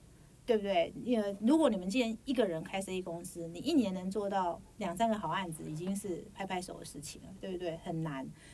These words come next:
可是你们三个设计公，因为你们是三个人的关系，所以你们每一个年的那个作品的质量都是有到点的，好，所以很快这个产业就会认识你们了。你们怎么看待呢？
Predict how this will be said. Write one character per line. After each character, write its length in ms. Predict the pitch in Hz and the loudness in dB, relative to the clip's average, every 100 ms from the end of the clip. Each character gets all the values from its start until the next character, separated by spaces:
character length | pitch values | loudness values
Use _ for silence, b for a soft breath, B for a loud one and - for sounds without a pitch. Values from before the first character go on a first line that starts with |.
| B - | B -2
可 80 | 254 | 0
是 140 | 359 | 4
你 140 | 415 | 4
们 100 | 220 | 6
三 340 | 214 - 349 381 | 6 4 2 2
个 80 | 339 | 2
设 140 | 262 262 | 2 0
计 120 | 240 | 2
公， 220 | 220 220 | 2 4
因 140 | 233 | 4
为 40 | 320 | 6
你 60 | |
们 100 | 208 | 4
是 60 | 208 | 2
三 300 | - 285 285 | 0 4 6
个 100 | 226 | 6
人 160 | 156 143 | 2 -4
的 60 | |
关 260 | 151 160 165 | -2 -2 -2
系， 260 | - 156 - B B | -8 -10 -12 B B
所 180 | - - | -4 4
以 120 | 370 | 6
你 100 | 285 | 6
们 160 | 185 185 | 4 0
每 220 | 214 196 | 2 2
一 140 | 180 294 | 2 4
个 60 | 277 | 4
年 180 | 190 | 2
的 80 | 185 | 0
那 80 | 220 | 2
个 120 | 226 | 0
作 320 | 202 349 269 170 | 2 6 6 4
品 260 | - - | -6 -10
的 100 | - | -10
质 360 | - - 180 190 | 2 2 4 4
量 320 | 262 254 180 | 6 4 2
都 140 | 196 196 | -4 -2
是 320 | 208 175 - - - - - | -2 -4 -6 -14 -20 -18 -4
有 120 | 175 | 0
到 220 | 226 185 | 2 0
点 200 | 180 - - | -2 -12 -14
的， 80 | - 214 - - | -16 -16 -20 -10
好， 220 | - - | -8 -8
所 160 | - 285 | -4 0
以 160 | 311 | 0
很 160 | 196 202 - - | 0 -2 -6 -12
快 380 | - 262 247 170 - - | -4 6 6 6 -6 -2
这 80 | 262 | 0
个 80 | |
产 180 | 214 151 | 0 -2
业 140 | 175 196 | -2 0
就 80 | |
会 140 | 196 196 | 0 2
认 160 | 196 180 | 0 -2
识 140 | 175 | -6
你 180 | 160 156 | -8 -10
们 140 | - | -12
了。 100 | - - | -10 6
你 100 | 240 | 10
们 160 | 254 | 10
怎 80 | 349 | 10
么 60 | 220 | 8
看 180 | 233 202 | 6 4
待 180 | 185 160 | 2 2
呢？ 200 | 147 | -4